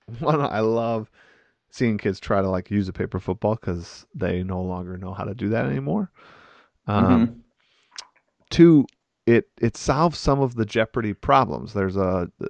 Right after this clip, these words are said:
Speaker 1: in review game design, there's this problem called the Jeopardy! effect, when groups realize, Oh, that team's already thousands of points ahead. There's no way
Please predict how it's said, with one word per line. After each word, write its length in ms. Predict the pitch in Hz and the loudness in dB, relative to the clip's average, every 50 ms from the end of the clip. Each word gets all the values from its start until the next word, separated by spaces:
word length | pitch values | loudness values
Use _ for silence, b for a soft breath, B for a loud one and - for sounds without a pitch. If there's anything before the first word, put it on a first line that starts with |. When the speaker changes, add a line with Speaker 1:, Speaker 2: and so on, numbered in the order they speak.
| - - - | -8 -6 -4
Speaker 1:
in 220 | 98 107 104 101 | -2 -2 0 0
review 300 | 101 98 98 107 120 127 | 0 0 2 2 2 2
game 460 | 123 113 101 98 95 92 95 101 - _ - | 4 2 2 2 0 0 -2 -6 -10 _ -10
design, 640 | - 87 92 110 127 143 131 101 92 92 90 90 - b b b b b b b b b b b _ _ _ | -8 -2 0 0 2 2 0 0 -2 -4 -6 -8 -10 b b b b b b b b b b b _ _ _
there's 220 | - 104 101 92 92 | -2 0 0 0 0
this 180 | 95 95 - - _ _ - | -4 -4 -6 -10 _ _ -2
problem 300 | - 110 98 92 95 92 | 2 2 2 2 0 -2
called 260 | - 101 98 95 - | 0 0 0 0 0
the 60 | - | -6
Jeopardy! 420 | - - 95 90 - - 90 85 | -2 0 0 0 0 -2 -2 -2
effect, 500 | 85 85 - - - 92 - - - - - - | -2 -4 -4 -4 -4 -4 -4 -6 -16 -20 -12 -6
when 460 | - 95 92 92 87 87 85 87 - _ _ _ | -4 -2 -2 -2 -4 -4 -8 -12 -16 _ _ _
groups 580 | - 110 110 110 117 123 127 - - - - - | -2 2 6 6 6 6 4 2 -10 -16 -8 -2
realize, 720 | 101 110 107 104 98 95 95 90 90 92 87 87 87 - - | 0 2 2 4 2 2 0 -2 -2 -4 -6 -8 -8 -6 -2
Oh, 280 | - 120 98 - - _ _ b b b b b b b b b b _ | 0 0 0 0 -2 _ _ b b b b b b b b b b _
that 220 | - 110 104 - - | -4 -4 -4 -4 -6
team's 240 | - 117 107 98 | -8 -8 -6 -4
already 680 | 98 90 95 98 107 107 110 110 107 101 98 95 90 - _ _ | -4 -4 -2 0 0 0 2 0 0 0 -2 -4 -6 -10 _ _
thousands 500 | _ - 104 104 113 110 104 110 101 92 | _ -4 -2 -2 -2 -2 -4 -6 -10 -10
of 80 | 98 - | -10 -10
points 340 | - 101 92 95 - - - - - | -8 -8 -8 -8 -8 -12 -20 -16 -12
ahead. 340 | - - - - 117 110 95 | -10 -10 -4 0 0 0 0
There's 160 | 92 92 98 | 0 -4 -4
no 140 | 107 101 95 | -4 -4 -4
way 560 | 98 101 101 104 107 104 95 90 95 90 - | -2 0 2 2 2 2 2 0 0 -4 -6